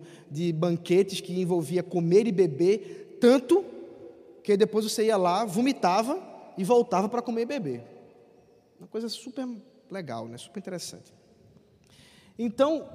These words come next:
você, você tá, é, você tem essa associação da embriaguez com a adoração. E Paulo tá dizendo assim: não, você deve ser cheio do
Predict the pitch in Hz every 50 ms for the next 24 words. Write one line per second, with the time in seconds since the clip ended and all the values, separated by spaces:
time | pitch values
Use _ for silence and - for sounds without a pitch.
0 | - - - 175 220 254 247 - 269 220 - 190 226 214 - 240 220 - - -
1 | - - 220 202 - 180 190 190 175 190 175 - 185 - 220 226 - 226 208 -
2 | 220 220 - 240 226 185 - - 202 208 214 214 226 214 185 208 233 262 262 214
3 | 156 135 175 196 247 254 - - - 269 311 320 254 277 277 269 - - 175 143
4 | 131 123 - - - - - - - - - - _ _ _ _ _ _ _ _
5 | _ _ _ _ _ _ - 170 156 170 180 190 196 170 190 185 175 - 208 202
6 | 196 135 107 110 - - - - - _ _ _ _ _ _ _ _ 135 - -
7 | 156 147 - 151 139 - - 160 156 156 151 135 160 196